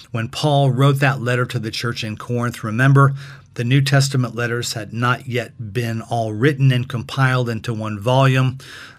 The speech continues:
That would all occur around two fifty A D. In this lesson, we're gonna talk about substitutionary atonement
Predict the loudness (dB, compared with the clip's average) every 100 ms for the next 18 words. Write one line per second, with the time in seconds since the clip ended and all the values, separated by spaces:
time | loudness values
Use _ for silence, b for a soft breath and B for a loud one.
0 | 0 2 2 -2 -2 0 2 0 -2 -8
1 | -2 2 2 0 -4 -6 -4 -6 -8 -2
2 | -2 -2 -2 -2 0 -4 -4 -6 B B
3 | B B -6 -4 -4 -4 -4 -4 -6 -12
4 | _ _ B B B 4 8 8 6 4
5 | 4 4 2 4 4 4 2 0 2 2
6 | 2 2 -2 0 0 0 -4 0 0 0
7 | 0 0 0 -4 -2 2 4 4 2